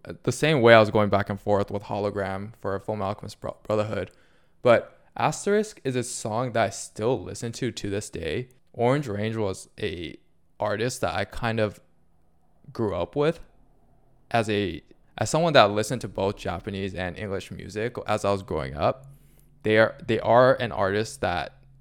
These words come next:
existed basically in the, like, the two thousands to, like, the two thousand tens, and they still exist now, but aren't as big. And it's just very nostalgic to me. I listened to them almost every, every single week as, like, a high school student,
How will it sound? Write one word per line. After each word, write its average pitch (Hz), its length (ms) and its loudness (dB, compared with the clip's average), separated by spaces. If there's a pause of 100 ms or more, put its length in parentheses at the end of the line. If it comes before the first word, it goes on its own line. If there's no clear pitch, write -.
(1000)
existed 104 600 -2
basically - 280 -6
in 95 60 -8
the, 92 60 -6
like, 85 160 -10
the 92 80 -10
two - 160 -10
thousands 92 640 -4
to, 90 240 -8
like, 85 240 -6
the - 80 -12
two 110 140 -8
thousand - 320 -10
tens, 85 320 -10
and 104 140 -10
they 107 60 -2
still 190 240 2
exist 113 260 0
now, 87 220 -2
but 87 240 -4 (220)
aren't 101 260 -4
as 98 140 -6
big. 127 320 0 (360)
And 110 380 0 (340)
it's 117 120 -2
just 135 140 0
very 147 180 8
nostalgic 117 560 4
to 127 100 -10
me. 123 280 -6 (200)
I 101 520 4
listened 113 380 -2
to 127 80 2
them 107 360 4 (220)
almost 107 240 -2
every, 110 440 0
every 110 200 -2
single 101 280 -6
week 98 300 -4
as, 92 160 -4
like, - 160 -6
a - 60 -6
high - 140 -6
school 92 260 -8
student, 92 480 -6